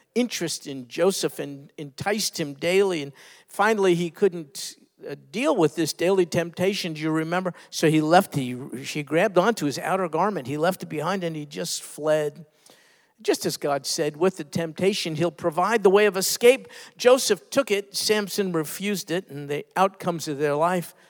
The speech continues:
was entirely different. And so we read this in verse seventeen. So he told her,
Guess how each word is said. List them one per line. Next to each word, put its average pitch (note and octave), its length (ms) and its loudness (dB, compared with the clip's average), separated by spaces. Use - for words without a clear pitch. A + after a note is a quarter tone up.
was D3+ 220 -4
entirely D3+ 500 2
different. D#3+ 460 -2
And C3 100 -14
so F#3+ 160 6
we F3 120 6
read F3 240 2
this F#3+ 360 2
in C#3 220 -8
verse D#3 220 -2
seventeen. E3 680 -2
So F#3+ 320 8
he F3+ 200 2
told G#3+ 360 4
her, E3 320 2